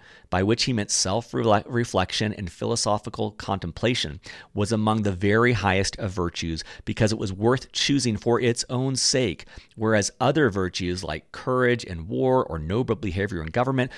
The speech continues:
were virtues only because they led to something else." Second, work now demanded to be seen as the real point of existence. Leisure was merely an opportunity for recovery and replenishment for the purposes of further work.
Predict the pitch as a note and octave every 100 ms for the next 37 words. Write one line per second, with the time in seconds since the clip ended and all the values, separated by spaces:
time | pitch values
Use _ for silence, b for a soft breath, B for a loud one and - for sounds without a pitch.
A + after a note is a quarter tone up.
0 | B - G#2+ F#2+ A2 C#3 - A#2+ G#2 -
1 | B2+ C#3+ E3+ D#3 - C3+ B2 A2 G2 F#2+
2 | F#2 - F#2+ E2 E2+ D#2+ - E2 B1+ -
3 | - - b b b b - - A2+ A2
4 | F#2 F#2 B B B - G2 C3 D#3 G#2+
5 | C#3 A2 F#2+ F#2 G2+ G#2+ G2 G2 G#2 A2
6 | G#2 G2 F#2+ - - G2 G2 - F#2+ F2+
7 | G2+ G2 G2+ A#2 B2 - A#2+ A#2+ A#2 A#2+
8 | B2 D#3 - F2 - B B _ F#2+ A2+
9 | B2+ C3+ A2+ A#2+ B2 A#2+ G#2+ G2 - C3
10 | D#3 D3+ D3 C3+ C3+ - F#2+ F2 - C#3+
11 | C#3 C3+ - F#2 F2+ - B2+ B2+ C3 B2+
12 | B2+ B B - G#2+ F#2+ - B2+ B2+ -
13 | A2 A#2 G#2+ - G#2+ A2 A2 G#2 F#2 A#2+
14 | E2+ -